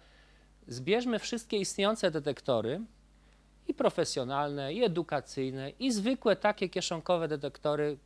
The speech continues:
jakie ma każdy z nas, i przeanalizujmy dane globalnie. No, porozmawiajmy z jakimś, y, godnym zaufania partnerem computingowym.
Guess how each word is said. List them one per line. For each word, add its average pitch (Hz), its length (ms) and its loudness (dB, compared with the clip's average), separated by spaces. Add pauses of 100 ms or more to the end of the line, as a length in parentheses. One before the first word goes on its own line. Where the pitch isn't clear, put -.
jakie 131 280 -6 (160)
ma 139 160 -4
każdy 127 360 -8
z 117 60 -8
nas, 127 420 -10 (1500)
i 185 80 -2
przeanalizujmy 196 720 0
dane 180 260 0
globalnie. 107 580 -4 (1300)
No, 302 80 -4
porozmawiajmy 160 720 0
z 131 40 -8
jakimś, 135 580 -8
y, - 40 -16 (1120)
godnym 135 360 -6
zaufania 127 480 -6
partnerem 131 520 -6
computingowym. 120 840 -10